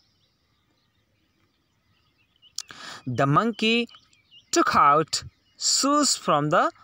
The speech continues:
shoe stand and threw them out. The monkey threw the statue on the floor.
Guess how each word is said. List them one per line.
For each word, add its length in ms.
shoe 600
stand 500
and 540
threw 320
them 400
out. 460
The 200
monkey 480
threw 440
the 340
statue 720
on 260
the 180
floor. 480